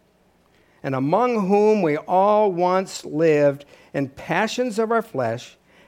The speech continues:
carrying out the desires of the body and the mind, and we were, and were by nature children of wrath, like the rest of mankind." What Paul is saying to his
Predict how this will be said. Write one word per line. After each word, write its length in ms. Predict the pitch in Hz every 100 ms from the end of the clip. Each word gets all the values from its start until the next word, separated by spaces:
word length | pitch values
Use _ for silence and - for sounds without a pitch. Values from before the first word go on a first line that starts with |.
| _
carrying 560 | - - 226 240 254 226
out 240 | 214 226
the 80 | 143
desires 720 | 143 127 143 165 220 240 214
of 80 | 240
the 80 | 233
body 560 | 170 139 127 123 120 - _
and 260 | 151 196
the 100 | 240
mind, 520 | 226 147 123 123 120 - - _ _
and 400 | 143 143 135 165 _
we 300 | 151 175 208
were, 360 | 185 165 170 -
and 240 | 151 151 143
were 240 | 175 214
by 280 | 170 165 170
nature 640 | 170 220 240 - 127 123
children 520 | 127 - 214 240 247 247
of 160 | 220
wrath, 480 | 170 160 123 107 - _ _ _ _ _
like 240 | 135 156
the 100 | -
rest 440 | 117 123 190 190 -
of 160 | 127
mankind." 800 | 135 131 139 127 - 123 104 104 - _ _ _ _ _ _ _ _ _ _ _ _ _ _ _ _ _ _ _ _ _ _ _ _ _ _ _ _ _ _ _ _ _ _ _ - _ _ _ _ _ _ _ -
What 260 | 127 -
Paul 600 | - 185 190 208 220 233
is 220 | 170 139
saying 560 | - - 190 202 208 214
to 160 | - 156
his 280 | 185 196